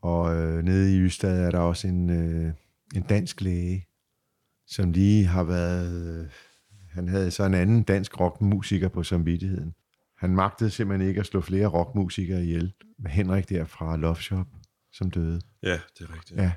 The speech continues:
Speaker 2: Ja.
Speaker 1: Det var den læge hernede på Ystad, som også havde måttet sige farvel til ham.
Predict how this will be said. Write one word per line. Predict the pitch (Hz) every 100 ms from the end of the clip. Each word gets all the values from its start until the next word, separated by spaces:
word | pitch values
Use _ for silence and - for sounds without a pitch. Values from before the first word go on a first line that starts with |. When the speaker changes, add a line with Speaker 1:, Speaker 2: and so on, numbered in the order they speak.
| 73
Speaker 2:
Ja. | 80 - _ _ _ _ _ -
Speaker 1:
Det | 101
var | 92
den | 98 95
læge | 90 95
hernede | 98 90 90 90
på | 92
Ystad, | 90 85 98 92
som | - 82
også | 82 82 92
havde | 85
måttet | 82 80
sige | - 85
farvel | 85 80
til | 76 90
ham. | 76